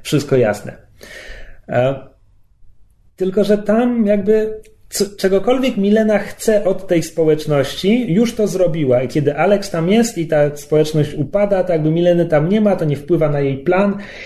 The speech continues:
I ja tak naprawdę nie rozumiem, czemu jedna trzecia książki jest poświęcona temu wszystkiemu, jeśli pierwsze, jeśli pierwszy segment to jest początek historii, ostatni segment to jest koniec historii,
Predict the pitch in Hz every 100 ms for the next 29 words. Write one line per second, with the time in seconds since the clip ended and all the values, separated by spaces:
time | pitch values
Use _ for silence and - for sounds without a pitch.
0 | - - _ _ - - 196 202 202 214
1 | 214 190 196 190 185 160 165 131 117 117
2 | 139 131 131 131 143 135 127 - 131 127
3 | - 135 - 127 - 131 - 131 139 123
4 | 117 131 120 - 120 135 123 120 123 117
5 | 139 131 - 131 123 - - - 117 135
6 | 175 175 165 180 165 147 135 - 131 -
7 | 175 165 165 - 180 170 151 156 143 151
8 | 143 139 131 - 180 170 175 170 180 170
9 | 165